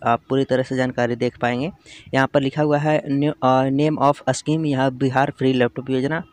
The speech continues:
पोस्ट का नाम है फ्री, अ, लैपटॉप योजना। वैकेंसी अप्लाई कर सकते हैं,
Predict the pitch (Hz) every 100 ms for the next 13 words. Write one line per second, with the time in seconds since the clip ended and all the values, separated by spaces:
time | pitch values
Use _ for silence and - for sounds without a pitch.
0 | - 139 - 143 135 143 135 - - 143
1 | - 135 127 127 127 135 127 127 123 156
2 | - - - - 135 131 143 139 165 151
3 | 147 147 147 - 147 147